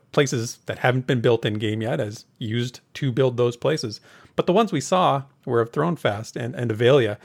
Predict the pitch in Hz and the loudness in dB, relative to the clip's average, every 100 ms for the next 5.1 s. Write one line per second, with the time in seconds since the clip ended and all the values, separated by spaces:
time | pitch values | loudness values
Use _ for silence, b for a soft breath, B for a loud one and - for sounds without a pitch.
0 | B B - 165 208 131 120 139 120 120 | B B -2 2 2 2 2 2 0 -2
1 | 113 117 - _ _ - 131 120 147 175 | 0 -2 -2 _ _ -6 -2 2 4 4
2 | 120 131 117 120 120 - 120 110 120 113 | 4 2 -2 0 -2 -2 -4 -2 0 -2
3 | 107 170 113 107 110 117 104 - 139 160 | -2 -4 -4 -4 -8 -8 -10 -8 -6 -6
4 | 98 95 _ B B B - 110 107 107 | -6 -12 _ B B B -6 -2 -2 -4